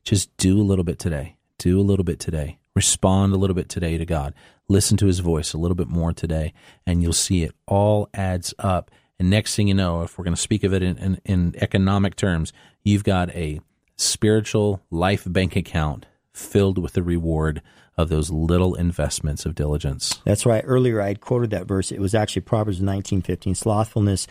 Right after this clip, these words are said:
Speaker 2: casts into a deep sleep,"
Speaker 1: Mm.
Speaker 2: is what it says, "and an idle person will suffer hunger." And, and, and that's the part where, where I think when, when real life takes over, Keith, if I'm slothful in my marriage,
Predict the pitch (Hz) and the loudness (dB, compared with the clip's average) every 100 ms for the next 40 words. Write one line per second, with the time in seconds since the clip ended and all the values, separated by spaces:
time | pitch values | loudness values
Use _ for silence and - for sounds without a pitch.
0 | - _ _ - 127 131 135 - 120 107 | -14 _ _ 0 4 4 2 0 2 0
1 | - 104 101 95 95 - 113 117 - - | 0 2 2 0 -6 0 2 2 -4 -4
2 | - - 95 104 101 - _ 101 107 90 | -2 -2 0 0 0 -6 _ 2 4 4
3 | 98 92 - 95 90 - - 104 101 98 | 0 -2 -2 0 -2 -6 -2 2 2 0
4 | - 113 104 - - 110 - 92 95 - | 0 0 0 -2 -2 -2 0 -2 -2 -6
5 | _ - 101 - - 101 - 92 - 104 | _ -2 0 2 2 0 -2 -6 0 2
6 | 104 52 127 - _ _ 110 107 117 110 | 2 -2 -6 -10 _ _ 4 4 4 2
7 | 110 - 107 107 123 131 - 107 - 110 | 2 2 2 4 2 0 -2 -4 -2 0
8 | 104 - 113 104 101 - 104 101 113 107 | 0 -2 0 0 0 -2 0 0 0 -2
9 | - 113 104 - 107 107 131 135 120 - | -2 0 0 2 2 4 4 2 0 -2
10 | 107 107 101 95 87 95 95 90 123 135 | -6 -2 -2 -2 -2 -2 -2 0 2 2
11 | - - 110 107 113 - - 104 95 - | 2 0 2 2 2 -2 -2 0 0 -4
12 | - _ - 110 104 92 92 95 87 - | -20 _ 0 2 4 4 2 2 -2 -6
13 | - | -8